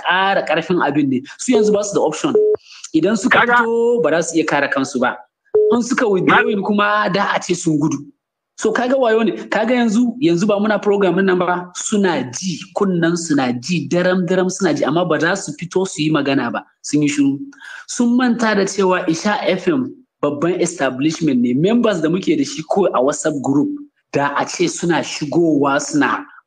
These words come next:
Speaker 1: ko a magana, dama ba da sauran wasu kaman ɗarika ko wannan ba dama su samu dama suna yin magana ba. Amma wayo ake ana ba su dama, ku ɗin ku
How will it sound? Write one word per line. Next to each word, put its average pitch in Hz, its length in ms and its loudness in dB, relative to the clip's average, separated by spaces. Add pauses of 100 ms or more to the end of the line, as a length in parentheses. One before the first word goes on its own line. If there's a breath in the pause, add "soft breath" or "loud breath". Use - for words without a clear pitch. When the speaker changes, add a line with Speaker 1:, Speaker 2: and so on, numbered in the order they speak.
(160)
Speaker 1:
ko - 180 -2
a 131 60 2
magana, 143 360 0
dama 147 380 0
ba 156 100 2
da 170 280 0 (360)
sauran 190 380 2
wasu 190 460 0 (140 loud breath)
kaman 185 440 0
ɗarika 160 520 0
ko 180 440 2
wannan 147 340 2
ba 147 80 2
dama 185 300 2
su 196 80 -4 (100)
samu 147 220 0
dama 170 480 0 (200 loud breath)
suna 139 260 0
yin 156 180 2
magana 131 340 0
ba. 113 120 -10 (320 loud breath)
Amma 185 260 0
wayo 196 380 2
ake 196 280 -2
ana 190 200 2
ba 175 160 0
su 180 100 -10
dama, 156 340 0
ku 269 300 0
ɗin 285 260 2
ku - 140 -2